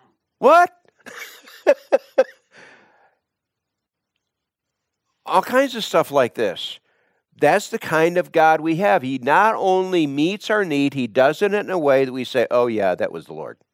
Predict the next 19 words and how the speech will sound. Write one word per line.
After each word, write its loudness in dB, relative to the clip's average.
Yep, -6
yep." -6
Now 2
this, -2
verse -4
four, 0
"Now 2
this -4
I 4
say, -2
lest 0
anyone 2
should -8
deceive -4
you -4
with -4
persuasive -4
words." -4
Okay, -2